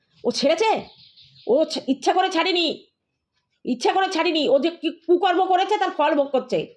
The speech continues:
আর আমরা কেন ছাড়বো ওকে? ও আমাদের ছেড়েছে? ও কোনো ব্লগারকে ছেড়েছে?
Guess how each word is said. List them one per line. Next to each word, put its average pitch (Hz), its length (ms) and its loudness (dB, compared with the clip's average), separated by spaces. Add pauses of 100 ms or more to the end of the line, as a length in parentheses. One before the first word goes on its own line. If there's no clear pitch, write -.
(320)
আর 240 120 -2
আমরা 285 180 0
কেন 370 200 0
ছাড়বো 349 240 2
ওকে? 226 200 2
ও 214 40 2
আমাদের 294 320 0
ছেড়েছে? 349 440 0 (400)
ও 233 60 -2
কোনো 320 200 2
ব্লগারকে 302 480 2
ছেড়েছে? 392 480 0